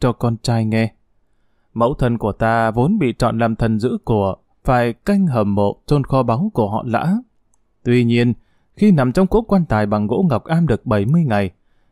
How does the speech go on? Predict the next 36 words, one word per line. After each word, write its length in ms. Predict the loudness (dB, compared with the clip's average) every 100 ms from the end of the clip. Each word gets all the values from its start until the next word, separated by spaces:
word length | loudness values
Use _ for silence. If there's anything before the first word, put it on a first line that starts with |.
| _
chính 220 | 2 4 6
ông 160 | 4
nội 160 | 2 0
con 200 | 0 0
hồi 180 | 0 0
đó 380 | 0 0 -2 -2
làm 260 | 0 0 0
nghề 160 | 0
sơn 260 | 0 0 0
tràng 400 | 0 0 2 0
đã 200 | -2 -2 -2
cứu 120 | 0 0
được. 160 | -2 -4 _ _ _ _ _ _ _ 0
Việc 280 | 0 0 _
không 240 | -4 -4
có 120 | 0
gì 160 | -2 -2
đáng 200 | -4 -4
nói, 280 | -4 -4 -6 _ _ -6
nhưng 220 | -2 0
ông 160 | 0 0
nội 160 | -2
con 180 | 0 0
là 100 | 0
người 200 | 0 0
duy 200 | 2 2
nhất 160 | 2 -2
hai 260 | -4 -2 0
lần 280 | 0 0 0
vào 160 | 0
được 220 | 0 -2
hầm 180 | -2 -2
mộ 140 | -2 -2
nhà 200 | -2 -2
họ 200 | -4 -4
Lã. 240 | -4 -4